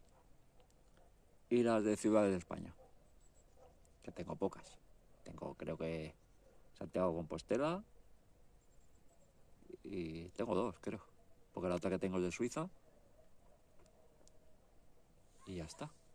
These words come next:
Creo que tengo dos, Santiago de Compostela y no me acuerdo cuál es la otra. Pero bueno, de esos hay, hay bastantes. No muchas, pero bueno. Ya,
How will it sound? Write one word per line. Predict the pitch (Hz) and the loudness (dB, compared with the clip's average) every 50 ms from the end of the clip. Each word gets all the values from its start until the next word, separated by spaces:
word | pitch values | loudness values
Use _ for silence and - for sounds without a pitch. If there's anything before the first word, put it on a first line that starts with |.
| - - | -12 -6
Creo | - 117 139 | -4 -2 0
que | 123 | 0
tengo | 104 104 98 95 | 0 0 2 0
dos, | 101 87 | 0 0
Santiago | - 92 90 - 147 147 127 | -2 -4 -4 -2 -2 0 0
de | 120 | 0
Compostela | 110 - 110 107 - - 165 143 | 0 0 -2 -2 0 0 0 0
y | 127 | 0
no | 120 | 0
me | 110 104 | 0 0
acuerdo | 98 101 98 87 | 0 0 0 2
cuál | 90 87 87 | 0 0 0
es | 82 | 0
la | 80 | -2
otra. | 82 85 - - - - - - - - - - - - - - - - - - - - - - - - - - - - - - - - - - - - - - - - - - - - - - - - - 480 480 480 - - - - - - - 605 539 - - - 571 - - - - - - - - 587 605 571 - - 571 - 988 571 - - - - - - - - - - - - | -4 -4 -6 -10 -14 -16 -18 -20 -20 -20 -20 -20 -20 -20 -20 -20 -20 -20 -20 -20 -20 -20 -20 -20 -20 -20 -20 -20 -20 -20 -20 -20 -20 -20 -20 -20 -20 -20 -20 -20 -20 -20 -20 -20 -20 -20 -20 -20 -20 -20 -20 -20 -20 -20 -20 -20 -20 -20 -20 -20 -20 -20 -20 -20 -20 -20 -20 -20 -20 -20 -20 -20 -20 -20 -20 -20 -20 -20 -20 -20 -20 -20 -20 -20 -20 -20 -20 -18 -20 -20 -18 -20 -20 -18 -10 -2
Pero | - 104 95 | 0 2 2
bueno, | 92 95 92 85 78 | 4 2 2 0 0
de | 80 | -2
esos | 85 85 92 90 90 | -2 -2 -2 0 2
hay, | 95 92 90 87 80 80 78 76 76 76 - - - - - - - - - - - - - - - - - - | 2 4 4 4 2 0 -2 -4 -6 -10 -14 -18 -20 -20 -20 -20 -20 -20 -20 -20 -20 -20 -20 -20 -20 -20 -16 -12
hay | - - - - 117 95 | -10 -8 -6 -4 -2 -2
bastantes. | 80 76 73 76 - 87 90 85 - - - - - | -2 -4 -4 -6 -4 -4 -4 -4 -6 -12 -20 -12 -4
No | - 127 143 | -2 0 0
muchas, | 135 139 156 151 - 123 - - | 0 0 -2 0 -2 -2 -2 -2
pero | - 101 90 87 87 87 | -4 -4 -2 -2 -2 -2
bueno. | 85 - 90 90 85 - - - - - - - - - - - - - | -2 0 0 -2 -2 -4 -8 -18 -20 -20 -20 -20 -20 -20 -20 -18 -8 -4
Ya, | 87 87 85 80 78 73 69 69 71 | -2 0 2 2 2 0 -2 -4 -6